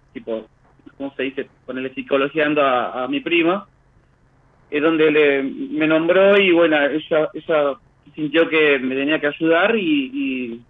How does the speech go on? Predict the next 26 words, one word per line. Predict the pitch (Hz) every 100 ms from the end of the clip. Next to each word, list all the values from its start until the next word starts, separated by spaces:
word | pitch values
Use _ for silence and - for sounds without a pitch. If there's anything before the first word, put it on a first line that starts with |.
| _ _ _ -
mi | 135
prima | 147 156
me | 139
pidió | 123 151
que, | 143 131 120
que |
le | 131 185
hable, | 180 127 120 _ _ _
pero | - 147 139 139
así | 135 165
de | 160
la | 160
nada. | 185 160 131 127 _ _ _ _ _ _ -
Así | 147 151 160 160
que | 151 156 147 139 127 117 107 - -
le | 135
hablé | 143 151 165 196 185
y, | 156 131 120 _ _ _ _ _ _ _ _ _
y | 143 143
empecé | 135 143 147 143
a, | 135 127 127
a | 127 131 127
hacer | - 135
terapia | 131 143 147
con | 143 165
ella. | 190 190 190 185 180